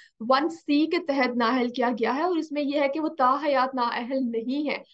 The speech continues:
अभी उन्हें session court में हाजिर होना है और वहां पे उनका को-, अ, case जो उनसे है वो बाकायदा तौर पर देखा जाएगा और उसके बाद ये decide किया जाएगा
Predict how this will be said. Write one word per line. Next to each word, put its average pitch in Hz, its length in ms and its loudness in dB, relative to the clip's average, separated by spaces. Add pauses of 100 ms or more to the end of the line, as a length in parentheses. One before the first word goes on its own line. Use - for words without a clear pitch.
(440)
अभी 302 220 6
उन्हें 320 220 2
session 339 420 2
court 254 400 2
में 330 120 2
हाजिर 277 420 2
होना 254 280 2
है 277 200 2
और 403 100 4
वहां 302 220 0
पे 311 120 -6
उनका 294 240 -4
को-, 277 320 -6
अ, 240 100 2
case 254 340 2
जो 320 120 0
उनसे 262 200 0
है 262 100 0
वो 262 380 0
बाकायदा 240 560 -2
तौर 233 240 0
पर 247 120 -2
देखा 233 300 -2
जाएगा 247 340 -2
और 320 100 -2
उसके 277 220 -6
बाद 247 340 0
ये 285 100 -2
decide 233 640 0
किया 277 180 2
जाएगा 269 420 2